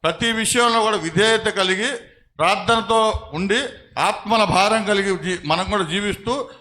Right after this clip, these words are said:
నశించిపోతున్న ఆత్మలను వెతికి రక్షించి సంపూ-, సంపూర్ణంగా తండ్రి చేతికి మనం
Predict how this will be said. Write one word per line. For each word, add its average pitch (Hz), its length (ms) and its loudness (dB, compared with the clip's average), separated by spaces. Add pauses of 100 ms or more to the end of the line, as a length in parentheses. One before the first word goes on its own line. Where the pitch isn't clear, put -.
(380)
నశించిపోతున్న 214 840 0
ఆత్మలను 196 520 2
వెతికి 190 300 0
రక్షించి 208 600 -2 (920)
సంపూ-, 185 260 -6 (400)
సంపూర్ణంగా 240 600 2
తండ్రి 214 360 0
చేతికి 214 520 -2
మనం 208 500 0